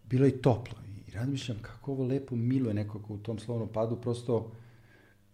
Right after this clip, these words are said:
kao u zlatu nekom da s-, da, da ležiš na tome. Tu je, naravno, onda sam primetio taj sam zalazak sunca i, e, jezero, ima jedno jezero tu gde je bio odblesak sunca. Pomislio, „Bože, kako je ovo lepo u stvari.”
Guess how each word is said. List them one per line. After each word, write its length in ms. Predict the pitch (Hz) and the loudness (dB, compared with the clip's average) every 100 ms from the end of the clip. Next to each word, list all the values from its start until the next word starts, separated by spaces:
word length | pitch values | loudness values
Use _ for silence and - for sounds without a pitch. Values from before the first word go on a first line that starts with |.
| - | -20
kao 220 | - 139 | 0 6
u 80 | 143 | 6
zlatu 440 | 131 131 120 - | 8 8 8 4
nekom 260 | 110 104 101 | 2 2 2
da 100 | 98 | 4
s-, 180 | 98 104 | 2 -2
da, 360 | 101 101 95 98 101 98 | -2 -2 -2 -4 -10 -8
da 160 | 95 104 | -2 0
ležiš 480 | 110 123 123 - | 4 4 2 -2
na 80 | 104 | -4
tome. 400 | - 113 135 180 180 - - - - - - _ _ _ _ - | -4 -2 0 -2 -6 -14 -20 -20 -20 -20 -20 _ _ _ _ 4
Tu 180 | 147 | 10
je, 300 | 143 131 120 - | 12 10 6 2
naravno, 480 | 123 123 123 113 - - | 8 8 8 6 2 -4
onda 220 | 113 107 | -2 0
sam 160 | 101 117 | 0 -2
primetio 400 | 117 117 117 107 | 4 4 4 0
taj 320 | 104 107 104 | 0 2 2
sam 300 | 104 - 127 | 0 6 6
zalazak 460 | 113 117 123 123 127 | 10 8 8 4 0
sunca 500 | - 156 156 - 123 | 2 4 4 4 4
i, 480 | 117 117 117 117 110 - - - - | 6 8 10 8 4 -6 -20 -14 -2
e, 60 | 110 110 | 0 2
jezero, 480 | 104 135 123 101 104 | 10 12 12 10 4
ima 120 | 110 | 4
jedno 160 | 110 | 4
jezero 380 | 110 117 117 104 | 8 8 8 4
tu 340 | 104 127 117 107 | 2 2 2 0
gde 140 | 107 | 0
je 80 | 104 | 2
bio 220 | 104 110 | 6 6
odblesak 360 | 107 113 - 101 | 6 4 2 -4
sunca. 480 | - 147 151 165 139 - - - - _ - _ - - | 2 4 6 4 4 0 -16 -20 -20 _ -20 _ -18 -4
Pomislio, 360 | 110 131 - 101 | 0 2 2 2
„Bože, 240 | 113 110 | 2 2
kako 280 | 104 107 110 | -2 -2 0
je 40 | |
ovo 120 | 104 104 | 2 4
lepo 300 | 101 104 - | 2 2 -4
u 20 | |
stvari.” 400 | - 104 90 | -4 -2 -2